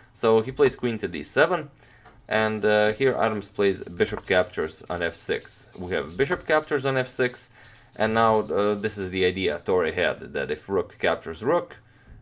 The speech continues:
uh, simply rook captures, rook captures, queen captures, and, uh, well,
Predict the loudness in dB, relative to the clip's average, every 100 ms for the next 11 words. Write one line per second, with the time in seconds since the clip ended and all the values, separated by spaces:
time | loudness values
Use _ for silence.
0 | -6 0 0 0 -4 -4 -2 -2 -4 -2
1 | 0 0 -2 -4 0 -2 -2 0 2 0
2 | -8 -10 -6 -6 -2 -2 -2 -4 -4 -6
3 | -4 -2 -2 -2 0 0 0 -2 -6 _
4 | _ _ _ _ 0 0 -2